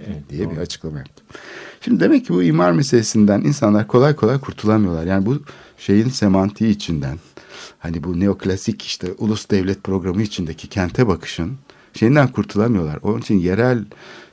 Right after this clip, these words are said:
Speaker 2: şeyin, alanın politikası falan diye dediğimiz zaman da o işte böyle şey gibi bulutların üstünde böyle bir yerlerde dolaşıyor ama hiçbir zaman yerele dokunmuyor.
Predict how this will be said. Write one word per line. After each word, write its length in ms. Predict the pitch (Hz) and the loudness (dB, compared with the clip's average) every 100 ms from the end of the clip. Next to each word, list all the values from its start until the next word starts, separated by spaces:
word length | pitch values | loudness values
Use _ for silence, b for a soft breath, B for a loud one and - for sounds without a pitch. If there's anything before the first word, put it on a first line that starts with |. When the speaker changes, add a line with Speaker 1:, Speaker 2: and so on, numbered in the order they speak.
| B - | B -8
Speaker 2:
şeyin, 380 | - 98 92 | 0 0 0
alanın 440 | 101 92 92 107 110 | -4 -6 0 0 -2
politikası 880 | 104 90 - 123 110 - 92 92 - - - | -4 -6 -6 -2 -2 -2 -4 -6 -8 -20 -12
falan 320 | 95 101 107 92 | -2 0 2 0
diye 140 | 92 85 | -2 -2
dediğimiz 400 | 98 95 110 151 | -2 0 2 2
zaman 340 | 98 78 82 107 | 0 -4 -4 -4
da 140 | 165 - B B B B B - | -6 -8 B B B B B -6
o 260 | 120 123 | -2 -2
işte 300 | 101 - 123 | -4 -6 -4
böyle 260 | 113 110 127 | -2 -2 -4
şey 240 | - 107 | -2 -4
gibi 240 | 90 80 82 | -2 -6 -4
bulutların 420 | 104 104 110 107 | -4 0 2 2
üstünde 480 | 101 - 90 113 98 | 0 -4 -4 -2 -4
böyle 220 | 87 92 | -2 0
bir 60 | 87 | 0
yerlerde 480 | 85 85 87 127 | 0 0 2 2
dolaşıyor 500 | 117 104 104 - 92 | 4 4 4 0 -4
ama 120 | 80 95 | -2 -4
hiçbir 220 | - - | -6 -4
zaman 320 | 95 113 120 | -2 0 4
yerele 380 | 98 87 113 110 | 4 4 2 2
dokunmuyor. 520 | 104 - 107 78 | 2 2 2 2